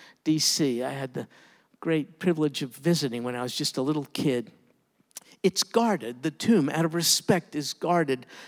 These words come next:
by specially selected soldiers. They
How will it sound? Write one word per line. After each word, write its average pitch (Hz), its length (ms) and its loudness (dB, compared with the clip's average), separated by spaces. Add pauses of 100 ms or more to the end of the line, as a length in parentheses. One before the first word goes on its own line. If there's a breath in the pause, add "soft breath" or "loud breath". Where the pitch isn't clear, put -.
(100)
by 143 140 0
specially 165 680 2
selected 151 920 0
soldiers. 147 960 -2 (480 soft breath)
They 156 460 2